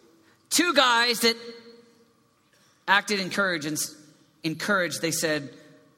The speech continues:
"We can take the land." And most of us know their names.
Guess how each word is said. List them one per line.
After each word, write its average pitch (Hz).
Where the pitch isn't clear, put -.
"We 156
can 180
take 185
the 170
land." 131
And 98
most 175
of 160
us -
know 143
their 147
names. 123